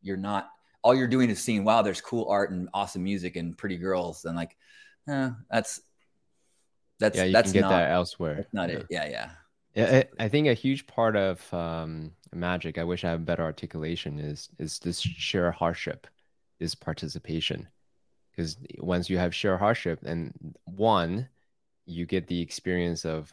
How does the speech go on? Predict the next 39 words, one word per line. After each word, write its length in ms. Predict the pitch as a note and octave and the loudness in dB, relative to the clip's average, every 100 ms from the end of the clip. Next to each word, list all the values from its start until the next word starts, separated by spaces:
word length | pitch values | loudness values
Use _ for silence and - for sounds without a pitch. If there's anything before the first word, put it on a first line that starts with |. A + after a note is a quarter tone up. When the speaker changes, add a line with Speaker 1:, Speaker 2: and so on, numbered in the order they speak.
| - | -10
Speaker 2:
as 140 | D#2+ | -8
you 60 | D#2+ | -4
said, 260 | - D#2 | -4 -4
gifting, 480 | - E2+ - C2+ D2 - _ _ _ | -2 -2 -2 -8 -8 -12 _ _ _
right? 260 | D2+ D2+ - | -4 -4 -6
If 220 | D#2 - | -8 -4
you 220 | E2 D#2 | -4 -2
wanna 300 | D2+ E2 D#2+ | -2 -2 -2
get 260 | D2 G2 F2+ | 0 0 2
more, 200 | E2+ D#2 | -2 -2
you 100 | D#2 | -2
give 260 | F2+ F2 | -2 -2
more. 220 | - - - _ _ | -4 -8 -10 _ _
So 200 | - - | -12 -6
that's, 220 | D#2 D2+ | -4 -4
Speaker 1:
Yeah. 100 | - | -4
Speaker 2:
there's 240 | - C#2+ C#3+ | -4 -6 -6
that 140 | C#2 | -4
one-on-one. 600 | D#2+ D#2 D2+ D2+ D2 D2 _ - - _ _ - _ | 0 -2 0 -2 -2 -4 _ -20 -20 _ _ -20 _
Yeah, 180 | - B1 | -12 -4
I 40 | |
don't 140 | C#2+ F2 | 0 2
know 120 | E2 | 2
what 160 | D2+ D2 | -2 -4
the 60 | |
number 260 | D2+ D2 C#2 | -4 -4 -4
is, 160 | C#2 - | -6 -6
but 180 | D2 D2 - | -8 -8 -4
there, 160 | D#2+ - - | -4 -4 -8
there's 260 | D#2+ D#2 D2 | -4 -4 -2
that 180 | D2+ C#2+ | -4 -2
relationship. 600 | D2+ D#2+ - D2 - D2 | -2 -2 -4 -10 -10 -8
And, 260 | D2+ D#2 | -6 -6
but 120 | D2+ E2+ | 0 4
also 360 | F#2 G#2+ F2+ | 4 4 0
too, 500 | D#2+ - A2 E2+ F2 - _ _ _ _ | -4 2 4 4 0 -6 _ _ _ _
if 120 | E2+ | -2
you 180 | F2+ F2+ | 2 2
wanna 360 | F2 F#2 F2 | 4 2 2